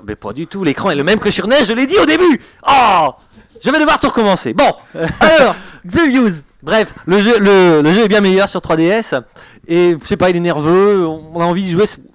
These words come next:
Speaker 1: à la limite, c'est dommage, <laughs> c'est dommage, c'est dommage sur son, que ce soit
Speaker 2: On
Speaker 1: sur
Speaker 2: avait
Speaker 1: portable,
Speaker 2: perdu.
Speaker 1: parce que les parties sont longues du coup. On enchaîne les loops,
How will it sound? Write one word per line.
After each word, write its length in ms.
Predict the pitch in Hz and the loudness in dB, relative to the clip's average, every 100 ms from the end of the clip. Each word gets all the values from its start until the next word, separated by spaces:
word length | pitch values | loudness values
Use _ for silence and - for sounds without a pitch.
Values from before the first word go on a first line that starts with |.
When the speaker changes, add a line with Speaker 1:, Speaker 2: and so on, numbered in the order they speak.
| - | -10
Speaker 1:
à 60 | 143 | -4
la 80 | 175 | -4
limite, 240 | 220 - _ - - - | -4 -8 _ -20 -20 -12
c'est 160 | - | -8
dommage, 280 | 175 180 220 202 - - | -4 -4 -6 -8 -16 -16
<laughs> 280 | - - - | -14 -14 -12
c'est 180 | - 202 | -4 0
dommage, 520 | 196 160 - 262 208 - - - | 2 0 -2 -4 -4 -10 -20 -20
c'est 160 | - 208 | -4 0
dommage 280 | 202 208 262 | 2 4 2
sur 200 | - 196 | 0 -2
son, 160 | - 175 | 0 -2
que 80 | |
ce 440 | - - 247 165 165 | -4 -8 -6 -2 0
soit 80 | 208 | 0
Speaker 2:
On 20 | |
Speaker 1:
sur 120 | 208 | 0
Speaker 2:
avait 40 | |
Speaker 1:
portable, 180 | 185 233 | 0 0
Speaker 2:
perdu. 140 | 254 208 | 0 -2
Speaker 1:
parce 100 | - | -4
que 80 | |
les 60 | 185 | -4
parties 240 | 202 - | -4 -6
sont 180 | 214 214 | -8 -6
longues 200 | 214 190 | -4 -6
du 100 | 156 | -10
coup. 140 | 147 135 - _ - | -14 -18 -20 _ -12
On 140 | 151 | -6
enchaîne 320 | 170 - 190 180 | -6 -4 -4 -4
les 100 | 165 | -4
loops, 320 | 202 240 | -4 -2